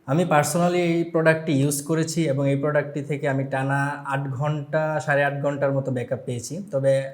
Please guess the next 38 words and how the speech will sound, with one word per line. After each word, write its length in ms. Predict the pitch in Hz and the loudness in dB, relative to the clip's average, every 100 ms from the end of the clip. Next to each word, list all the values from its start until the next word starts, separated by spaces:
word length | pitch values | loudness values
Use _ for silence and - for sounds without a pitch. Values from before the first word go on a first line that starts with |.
| - | -10
এক্ষেত্রে 840 | 139 165 165 175 170 175 175 - | -4 -4 -2 -2 -2 -2 -6 -2
আমি 280 | 180 127 139 | -2 2 0
কিন্তু 300 | 139 147 147 | 0 -2 -2
কোনো 160 | 151 143 | -4 -2
আইপি 280 | 131 127 139 | -4 -4 0
ক্যামেরা 320 | 147 143 135 | 0 2 2
ইউজ 280 | 127 127 - | 0 -4 -4
করিনি, 480 | 131 120 120 175 - | -4 -4 -4 -6 -6
আমি 160 | 131 139 | -4 -2
শুধু 260 | 160 156 | -2 -2
হচ্ছে 240 | 156 151 151 | -2 -4 -4
আমার 160 | 147 | -4
অনু 320 | 139 139 160 | -4 -4 -2
এবং 280 | 190 147 127 | -2 -2 -2
রাউটারটিকে 540 | 127 123 131 131 135 135 | -2 0 0 0 -2 -4
on 220 | 131 131 | -2 -4
রেখেছি 500 | 127 131 - 196 - - - | -4 -4 -6 -8 -8 -20 -12
এবং 240 | 120 131 135 | -2 0 2
আমি 140 | 131 | 0
প্রায় 180 | 135 135 | 0 -2
সাড়ে 280 | - 143 151 | 0 2 2
আট 160 | 151 | 2
ঘন্টার 360 | 147 147 143 143 | -2 -2 0 0
মতো 240 | 143 139 | -2 -4
এটা 160 | 135 131 | -4 -4
থেকে 200 | 131 127 | -6 -6
ব্যাকআপ 300 | 120 117 120 - | -8 -8 -10 -8
পেয়েছি। 280 | 123 - | -8 -8
তবে 200 | 175 139 | -8 -6
আপনাদের 320 | 131 147 139 139 | -4 -4 -4 -2
মনে 180 | 139 139 | -2 -2
রাখতে 240 | 143 143 | -4 -4
হবে, 100 | 131 | -4
আপনারা 200 | 127 135 | -2 -4
যদি 180 | 135 131 | -4 -6
ক্যামেরাও 460 | 139 131 135 143 | -6 -4 -2 -2
ইউজ 220 | 139 127 - | -2 -6 -6
করেন, 260 | 123 131 | -8 -8